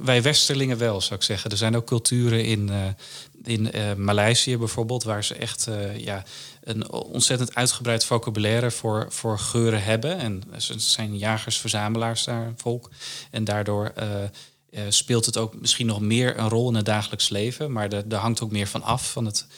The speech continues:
vinden van, eh, van, van de juiste, eh, producten en dergelijke. En, maar het is ook meer een sociaal fenomeen, want er wordt over gepraat, er wordt over gecommuniceerd. En als wij Westelingen ook meer over geuren zou, zouden communiceren,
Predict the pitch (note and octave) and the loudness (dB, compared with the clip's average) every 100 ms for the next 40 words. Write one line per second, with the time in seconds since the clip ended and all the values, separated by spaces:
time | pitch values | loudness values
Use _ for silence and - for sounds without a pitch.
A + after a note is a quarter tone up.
0 | - _ - B2 A2+ - A2+ G#2+ G#2 G#2 | -20 _ -2 2 2 0 -2 -2 -2 -4
1 | G#2 - G2+ A2 - - A2 G#2+ G#2+ - | -4 -6 -6 -8 -6 -4 -2 2 2 2
2 | - G#2+ G2+ - - _ - A2 - A#2+ | 2 -2 -4 -12 -20 _ -6 -6 0 0
3 | G#2+ A#2+ - A2+ A2+ A2 G#2+ G#2+ - A#2 | 4 4 4 2 2 2 2 2 0 -4
4 | A2+ - A2 A2 - - _ _ _ _ | -4 -2 0 0 -2 -20 _ _ _ _
5 | _ - - B2+ C3 C3+ B2 A2+ G#2 A2+ | _ -8 0 2 4 2 4 4 4 2
6 | - C3+ A#2+ A#2 A2+ C3+ A2 F#2+ A2+ A#2+ | 0 0 0 0 0 0 0 0 0 0
7 | - A2+ A2+ G#2 A#2 - C#3+ B2+ A2+ G#2+ | 0 -2 -2 -4 -4 -2 0 0 0 -2
8 | G#2 A2 - - A2+ G#2 F#2+ - B2 G2 | -2 -4 -6 -6 -2 0 0 0 0 -2
9 | A2 G2 - - - - - - A2 A2+ | -2 -2 -2 -4 -14 -14 -8 0 2 4
10 | - A#2 G#2+ A2 C#3+ C#3 C3 B2 A#2 A2+ | 4 4 2 0 0 0 0 2 0 -2
11 | - B2 A2+ G#2 A2+ G2+ G2+ - - B2 | -2 0 2 2 2 2 0 -2 0 2
12 | A2 - A2+ G2 - C#3 B2 G2 C#3 | 2 2 4 4 4 4 4 2 -2